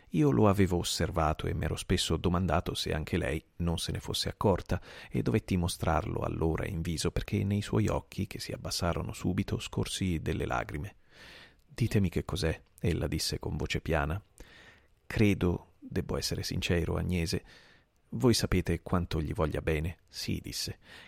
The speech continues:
"credo che non gli giovi quella sua abitudine, diventata sempre più forte dal primo giorno della mia venuta qui. Spesso è agitato, immagino che sia così."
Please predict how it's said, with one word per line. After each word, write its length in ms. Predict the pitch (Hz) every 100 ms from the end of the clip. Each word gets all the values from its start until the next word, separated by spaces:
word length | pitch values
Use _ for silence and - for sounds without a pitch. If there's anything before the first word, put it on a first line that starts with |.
| -
"credo 320 | - 120 110
che 200 | - 107
non 180 | 107 104
gli 160 | 104
giovi 320 | 98 95 90
quella 260 | - 82 80
sua 240 | - 87
abitudine, 640 | 82 80 - 87 82 85 -
diventata 480 | - 78 - -
sempre 360 | 92 95 98 92
più 140 | -
forte 480 | 82 - 104 - -
dal 160 | - -
primo 280 | - 87 82
giorno 360 | 95 90 80
della 220 | 78 85
mia 180 | 95 87
venuta 320 | 85 85 -
qui. 240 | 80 87 - - - -
Spesso 380 | - 135 - 98
è 100 | 87
agitato, 800 | 85 90 - 92 80 - 82 -
immagino 500 | 80 87 90 76 76
che 140 | -
sia 180 | - 82
così." 320 | - 92 78